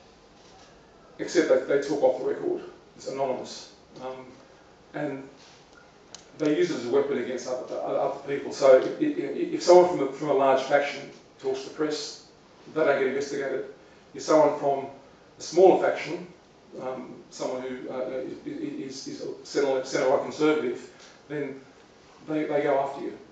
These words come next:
because they want to shut you up. So this is a way of,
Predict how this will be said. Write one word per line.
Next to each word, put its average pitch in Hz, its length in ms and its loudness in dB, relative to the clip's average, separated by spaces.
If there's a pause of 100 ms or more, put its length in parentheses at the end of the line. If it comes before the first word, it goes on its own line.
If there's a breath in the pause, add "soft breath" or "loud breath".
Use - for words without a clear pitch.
(420)
because 147 220 -6
they 135 60 -2
want 135 140 -4
to 127 60 -10
shut 123 200 -6
you 127 100 -10
up. - 200 -12 (360)
So 127 360 2 (240 loud breath)
this 180 180 4
is 160 120 8
a 151 40 6
way 127 300 10
of, 117 60 0